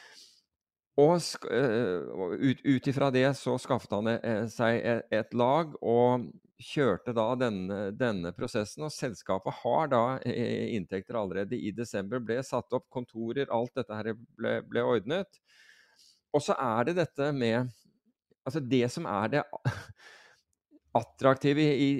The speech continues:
i tillegg til business case, det er at dette selskapet egentlig gjør to ting,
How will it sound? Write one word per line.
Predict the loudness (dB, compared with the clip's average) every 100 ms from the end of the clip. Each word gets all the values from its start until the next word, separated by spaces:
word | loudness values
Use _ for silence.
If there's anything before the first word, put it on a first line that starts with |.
| 0
i |
tillegg | 0 -2 -2 -4 -4
til | -4 -2
business | -4 -8 -4
case, | -2 -2 -2 -4 -4 -10 _ _ _ _ _ _ _ _
det | 0 4
er | 4 4
at | 2
dette | 0 -2
selskapet | 0 0 2 2 2 0
egentlig | 2 0 0 0 4
gjør | 2 0
to | -6
ting, | -2 -4